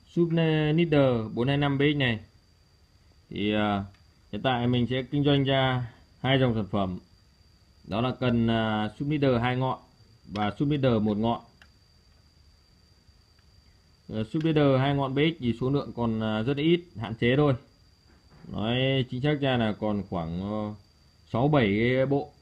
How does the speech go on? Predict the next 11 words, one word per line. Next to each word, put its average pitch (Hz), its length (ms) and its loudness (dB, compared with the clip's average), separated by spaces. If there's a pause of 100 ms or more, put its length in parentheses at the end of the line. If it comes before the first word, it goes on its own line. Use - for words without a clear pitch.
(360)
hai 117 200 0
ngọn 123 240 -2
như 117 80 2
này 113 120 2
thôi. 113 160 2 (3000)
Còn 107 160 0
lại 131 200 0 (260)
thì 82 220 -10
các 113 40 -6
bạn 113 240 -2
sẽ 135 720 -2